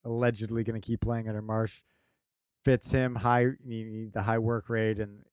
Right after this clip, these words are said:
uh, counter pressing kind of tactics. So I think that's all good. Um, I think maybe unlike a Josh Sargent, he's a player that can also work with the, like,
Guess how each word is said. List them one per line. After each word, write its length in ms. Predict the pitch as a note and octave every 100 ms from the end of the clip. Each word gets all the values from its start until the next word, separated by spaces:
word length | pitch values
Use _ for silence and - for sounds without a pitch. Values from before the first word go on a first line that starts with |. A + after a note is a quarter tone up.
| _ -
uh, 200 | G2+ F#2+ -
counter 260 | A#2 A2 G#2+
pressing 420 | A2+ G#2 - G#2
kind 180 | G#2+ A2
of 100 | -
tactics. 580 | A#2 A2 A#2+ G#2+ - - _ _ _
So 120 | - C#3
I 120 | C#3
think 220 | F3 D#3+
that's 180 | E3 E3+
all 160 | E3
good. 320 | D3+ D#3 G#3 F#3+ _ _
Um, 340 | B2 A2 G#2+ A2
I 100 | G#2
think 420 | C#3 B2 A#2 - _ _ _
maybe 300 | A#2+ A#2 A#2+
unlike 600 | A2 A2+ A#2 A2+ A2 - -
a 60 |
Josh 360 | G#2 A2+ A2 G#2
Sargent, 680 | - A#2+ A2+ A#2+ A#2 A2 - _ _ -
he's 220 | A#2+ A#2 G#2+
a 200 | G#2+ G#2
player 320 | - A#2+ A#2+ A2+
that 220 | A2+ A#2 _ _
can 120 | -
also 320 | A#2 G2+ - G#2
work 460 | G2 F#2+ A#2+ A2+
with 120 | A#2+
the, 100 | A2 - _ _ -
like, 220 | A#2 F#2